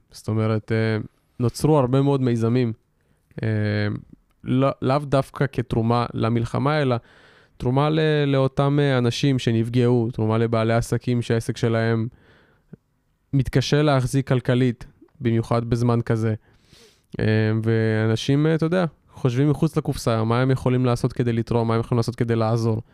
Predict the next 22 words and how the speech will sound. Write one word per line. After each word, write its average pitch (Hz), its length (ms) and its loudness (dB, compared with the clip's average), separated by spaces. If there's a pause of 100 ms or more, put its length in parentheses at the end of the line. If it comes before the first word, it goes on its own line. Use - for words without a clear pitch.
(300)
הרבה 110 220 0
פעמים 139 440 4
זה 139 160 2
באמצעות, 131 600 2
אה, 139 60 2 (640)
באמצעות, 117 500 0
אה, 120 160 0
כלים 117 300 0
מבוססי 113 340 -2
איי 110 160 0
איי. 113 140 -6 (480)
אני 117 60 -4
יכול 117 220 0
להעיד 120 180 2
על 117 100 2
עצמי, 143 340 0
אתה, 110 300 -2
אתה 113 140 -6
מכיר, 131 360 0
אני, 110 280 0
יש - 180 -4
לי, 113 440 0